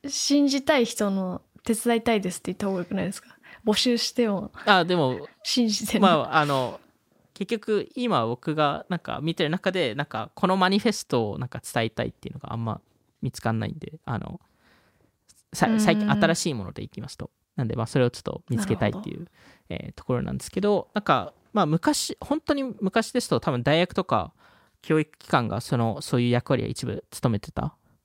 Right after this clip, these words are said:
Speaker 2: えー、部分があったと思うんですけど、なんかそこも今だと多分それを果たしてない、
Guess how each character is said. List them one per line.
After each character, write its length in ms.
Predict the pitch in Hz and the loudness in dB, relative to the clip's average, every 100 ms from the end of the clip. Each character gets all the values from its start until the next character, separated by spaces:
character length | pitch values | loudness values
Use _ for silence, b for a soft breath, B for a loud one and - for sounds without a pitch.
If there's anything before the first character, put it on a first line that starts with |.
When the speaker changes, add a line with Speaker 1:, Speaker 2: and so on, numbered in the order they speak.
| _ _ _ _ | _ _ _ _
Speaker 2:
え 240 | 117 - - | -8 -8 -4
ー、 20 | |
部 120 | 123 | -2
分 160 | 117 104 | -2 -2
が 220 | 101 - _ _ - | -4 -6 _ _ -8
あ 80 | |
っ 60 | 123 | -8
た 120 | - 110 | -6 -6
と 240 | 92 - _ _ _ _ - | -6 -8 _ _ _ _ -6
思 240 | 127 123 | -2 0
う 20 | |
ん 60 | 107 | -2
で 60 | 127 | -6
す 120 | - | -8
け 100 | 123 | -2
ど、 300 | 143 131 - b b b b _ | 0 0 -4 b b b b _
な 60 | - | -4
ん 20 | |
か 100 | - | -4
そ 160 | - 165 | 0 2
こ 140 | 202 | 4
も 340 | 202 202 196 - | 4 2 0 -2
今 220 | 180 190 | 0 2
だ 100 | 170 | 2
と 120 | - 120 | 0 -4
多 120 | 127 | -4
分 80 | 113 | -4
そ 120 | 131 | -4
れ 60 | |
を 40 | 113 | -2
果 120 | - | -2
た 120 | 131 | -4
し 80 | - | -4
て 80 | 123 | -2
な 160 | 117 | 0
い、 160 | 117 | 0